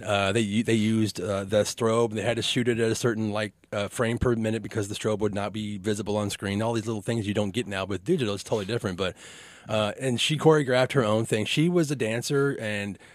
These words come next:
she didn't know that people, like, nowadays you can do this, but back then, I mean, back then you could do this. Back nowadays it's not as easy. But she would, uh, during, while they were filming,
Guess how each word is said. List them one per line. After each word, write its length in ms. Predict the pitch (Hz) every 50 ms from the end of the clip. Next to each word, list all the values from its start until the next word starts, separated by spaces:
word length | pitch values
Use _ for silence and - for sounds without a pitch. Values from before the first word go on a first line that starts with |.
| - _
she 180 | - - 160
didn't 300 | 143 143 127 117 101 95
know 400 | 92 90 87 95 117 131 147 160
that 140 | 139 123 110
people, 340 | - 120 107 101 101 98 98 -
like, 180 | 113 127 120 - - - _ -
nowadays 540 | 139 170 214 247 208 135 123 120 113 101 101
you 120 | 107 117 110
can 200 | - 107 90 90
do 140 | 113 104
this, 180 | 85 73 73 -
but 100 | - 101
back 260 | 123 139 151 - -
then, 380 | - 123 127 139 127 113 107 101 _ _ _ _ -
I 40 | 147
mean, 200 | 143 135 135 127
back 180 | 139 151 156
then 220 | - 135 165 202 143
you 100 | 117 120
could 140 | - 117 101
do 100 | 113 107
this. 100 | 107 98
Back 180 | - 107 92
nowadays 380 | 110 131 156 170 131 113 110 104
it's 80 | 104 107
not 140 | 107 95 92
as 100 | 87 98
easy. 240 | 110 117 98 95
But 140 | 87 101 98
she 220 | - - 170 196 214
would, 180 | 190 180 -
uh, 140 | - 135 135 -
during, 440 | 123 151 175 190 190 175 147 131 107
while 140 | 120 131 131
they 100 | 139 131
were 80 | 117
filming, 420 | - - - 214 247 202 101 95